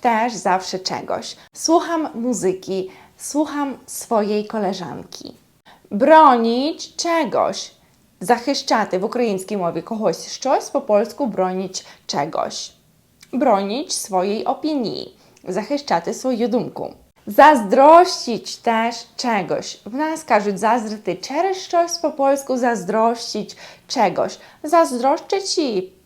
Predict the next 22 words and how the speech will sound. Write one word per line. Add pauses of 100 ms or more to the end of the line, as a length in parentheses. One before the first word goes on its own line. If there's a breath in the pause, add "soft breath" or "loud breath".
(180)
takiego, (380 loud breath)
e, (360)
przystojnego
chłopaka. (320)
І
це
лише
кілька
прикладів. (320 loud breath)
Загалом
родовий
відмінок
до
певня,
чи
в
польській
мові
вживається (300 loud breath)
в
багатьох
випадках,